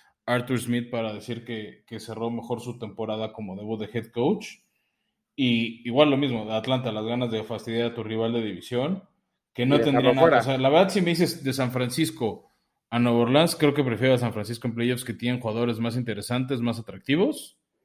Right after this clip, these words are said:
Speaker 1: que pueden dar más pelea que lo que puede hacer Nueva Orleans.
Speaker 2: Sí, porque pro-, probablemente forty-niners, a ver, forty-niners va a ju-, va a jugar, si acabara hoy la temporada, contra los Bucks. Yo no veo cómo le hagan algo a los Bucks, ¿no? En cambio, los Saints, si llegan a ganar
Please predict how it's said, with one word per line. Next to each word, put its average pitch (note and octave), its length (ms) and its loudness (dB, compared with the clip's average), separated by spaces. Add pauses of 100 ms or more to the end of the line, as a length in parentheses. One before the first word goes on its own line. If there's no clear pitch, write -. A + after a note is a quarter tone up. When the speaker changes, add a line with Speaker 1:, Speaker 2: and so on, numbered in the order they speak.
(260)
Speaker 1:
que G#2+ 100 -8
pueden C3+ 220 2
dar B2+ 160 4
más A#2 200 0
pelea D#3 340 2
que - 80 -2
lo A2 120 0
que F#2+ 80 -12
puede A#2+ 160 2
hacer A#2+ 180 0
Nueva G#2 160 -2
Orleans. F#2 360 -8 (220)
Speaker 2:
Sí, A3 200 0
porque D#3+ 280 4
pro-, E3 320 0
probablemente G3 560 4
forty-niners, F3 720 2 (420)
a C3 80 0
ver, B2 160 4
forty-niners E3 480 6
va D#3 60 4
a D3 40 2
ju-, - 240 -6
va C#3+ 80 4
a C#3 40 2
jugar, C3+ 500 4 (140)
si - 420 -4
acabara D3+ 380 10
hoy F3 40 10
la E3+ 140 6
temporada, D3 480 4
contra B2+ 240 -6
los A2+ 180 -4
Bucks. A2+ 320 -4 (580)
Yo B2+ 280 6
no D3+ 100 8
veo C#3+ 180 8
cómo C3+ 200 4
le B2 100 6
hagan A#2+ 220 6
algo B2+ 160 6
a A#2+ 40 4
los A2 120 -2
Bucks, A2+ 300 -2
¿no? B2 240 -8 (640)
En C#3+ 240 0
cambio, F3 340 8
los C3 180 2
Saints, D3 300 4
si B2+ 240 -6
llegan D3+ 300 4
a D#3 60 0
ganar D#3+ 380 2